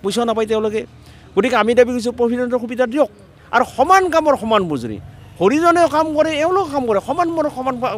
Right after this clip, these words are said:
মজুৰি দিব লাগিব। কিন্তু সেইটোও তেওঁলোকে কৰা নাই, মজুৰি বৃদ্ধি কৰাৰ ব্যৱস্থা তেওঁলোকে কৰা নাই। এই দাবী লৈ আমি আজি এই আন্দোলনৰ জৰিয়তে স্মাৰক পত্ৰ এখন দিম ডিচিক, যে তেওঁ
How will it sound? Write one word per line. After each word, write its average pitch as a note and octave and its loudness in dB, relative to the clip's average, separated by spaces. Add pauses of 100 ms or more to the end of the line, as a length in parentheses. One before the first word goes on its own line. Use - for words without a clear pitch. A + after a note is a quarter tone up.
মজুৰি G3+ -2
দিব E3+ 4
লাগিব। C3+ -2 (380)
কিন্তু C4 2 (100)
সেইটোও C4 0
তেওঁলোকে A#3 2
কৰা G#3 0
নাই, G#3+ -2 (320)
মজুৰি A#3+ 2 (100)
বৃদ্ধি G3+ 2
কৰাৰ C4 6
ব্যৱস্থা A#3 0
তেওঁলোকে G3+ -2
কৰা F#3 -4
নাই। G3 -6 (420)
এই B3+ 0 (100)
দাবী D3 0
লৈ B3 -2 (120)
আমি F3+ -6 (240)
আজি E3 -2 (200)
এই F3 2 (120)
আন্দোলনৰ D#3+ -2
জৰিয়তে F#3 -2 (140)
স্মাৰক D#3 -2
পত্ৰ D#3 -6 (100)
এখন D#3+ -4
দিম D#3+ -4 (120)
ডিচিক, A#3+ 0 (340)
যে G3 2
তেওঁ A3 0